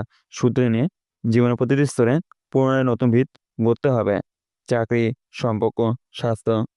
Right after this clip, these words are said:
আধ্যাত্মিকতা, সব কিছুতে স্থায়ী উন্নতি তখনই আসবে, যদি আপনি এই সময়টা সঠিকভাবে কাজে লাগাতে পারেন।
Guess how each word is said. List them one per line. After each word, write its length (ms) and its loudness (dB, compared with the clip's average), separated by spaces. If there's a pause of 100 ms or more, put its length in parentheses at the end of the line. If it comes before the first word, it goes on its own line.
(160)
আধ্যাত্মিকতা, 600 -2 (500)
সব 200 -2
কিছুতে 340 0
স্থায়ী 280 0
উন্নতি 280 2
তখনই 400 2
আসবে, 180 0 (500)
যদি 300 2
আপনি 160 0 (160)
এই 120 0
সময়টা 300 0 (380)
সঠিকভাবে 520 0 (280)
কাজে 220 0
লাগাতে 220 0
পারেন। 220 0